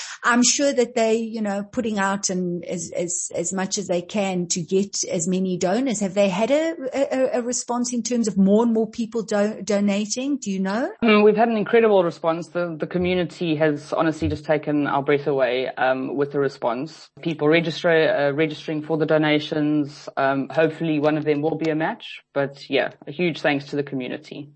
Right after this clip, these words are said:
Speaker 1: Um, Nikita, so, uh, just before we say goodbye, is there anything that you want to say to our audience listening today? Anything that we haven't covered?
Speaker 2: Uh, no, I think we have covered everything, but I just wanted to, to kind of put it in perspective just quickly, Nikki, is, um,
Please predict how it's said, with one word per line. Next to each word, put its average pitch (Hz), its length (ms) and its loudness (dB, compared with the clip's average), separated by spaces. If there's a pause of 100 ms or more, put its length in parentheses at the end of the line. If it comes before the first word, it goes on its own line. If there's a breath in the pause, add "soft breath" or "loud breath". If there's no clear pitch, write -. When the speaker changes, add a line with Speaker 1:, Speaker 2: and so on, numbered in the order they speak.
(160)
Speaker 1:
Um, 302 260 2
Nikita, 339 600 4
so, 285 600 2
uh, 240 200 0
just 302 220 -6
before 285 320 -4
we 247 140 0
say 247 360 0
goodbye, 226 540 0
is 269 120 -4
there 277 120 -4
anything 381 360 -4
that 370 160 0
you 294 140 2
want 262 320 2
to 277 180 0
say 254 440 0 (100)
to 254 100 -2
our 240 180 2
audience 240 480 -2
listening 233 380 -4
today? 220 420 0
Anything 233 360 -2
that 214 120 -2
we 202 120 -2
haven't 214 420 -4
covered? 214 460 -4 (920)
Speaker 2:
Uh, 262 140 6
no, 330 160 6
I 330 40 8
think 349 160 -4
we 311 100 6
have 262 180 2
covered 226 240 2
everything, 196 420 0
but 185 120 2
I 196 80 2
just 208 180 -10
wanted 226 200 0
to, 202 300 -6
to 208 120 -8
kind 208 220 -2
of 196 100 -8
put 185 160 -2
it 180 40 -4
in 175 200 -8
perspective 165 680 -8
just 156 160 -10
quickly, - 360 -10
Nikki, 151 360 -2
is, 156 300 0
um, 156 320 2